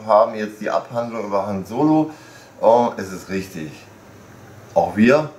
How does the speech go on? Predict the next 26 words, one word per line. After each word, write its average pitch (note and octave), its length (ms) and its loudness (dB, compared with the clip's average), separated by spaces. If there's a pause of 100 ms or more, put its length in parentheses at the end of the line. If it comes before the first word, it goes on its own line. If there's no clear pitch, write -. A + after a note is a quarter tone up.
(280)
besonders F2+ 340 -8
ich - 180 -14
auch, G2 380 4 (480)
als - 140 -16
Filmemacher, F#2 580 -2
wenn A#2+ 80 0
man B2 140 6
arbeitet, F3 540 2 (120)
Filme D3+ 220 -10
macht F3+ 220 -2 (600)
und - 120 -10
abgelöst D#3 640 -2
wird D#3+ 280 0
oder F#2 520 2
auch F2 220 0
nicht E3+ 340 0
oder F#2 380 6 (340)
die G2+ 60 -10
Sache C3 260 2
zu B2 160 -8
Ende F3 240 -4
bringt, E3 400 -10
irgendeiner A#2+ 440 0
schreit - 360 0
immer C#3+ 160 -4
rum, D#3+ 380 -2